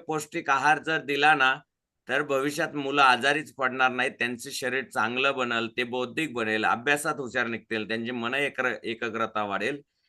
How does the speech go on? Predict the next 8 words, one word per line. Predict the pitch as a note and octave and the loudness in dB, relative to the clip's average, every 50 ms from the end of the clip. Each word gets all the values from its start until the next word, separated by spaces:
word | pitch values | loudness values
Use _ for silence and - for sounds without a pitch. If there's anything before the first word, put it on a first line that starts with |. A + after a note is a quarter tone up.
| _ - | _ -4
यासाठी | G2+ C3 C#3 C#3+ C#3+ C#3+ B2+ A2+ C3+ | 0 2 2 2 2 0 -2 0 2
आपला | C3+ B2 - - B2+ C3 C3+ | 2 2 2 2 0 0 0
जो | C3 D3 | 0 -2
पौष्टिक | - A2+ - B2 B2+ - - - E3 D3+ | -4 -4 -6 -10 -10 -8 -10 -10 -10 -8
सकस | - C#3+ B2+ A2+ C3 C3 - | -8 -8 -6 -4 -4 -6 -6
संतुलित | C3 B2+ A#2+ A2+ B2 C3 C3 A2+ B2 | -6 -10 -8 -6 -6 -6 -2 0 0
आहार | A#2 G#2+ A#2 B2 A#2+ | 0 2 2 2 4
आहे, | A2 G2+ G2+ G2+ A2+ C3 | 4 2 0 0 -4 -6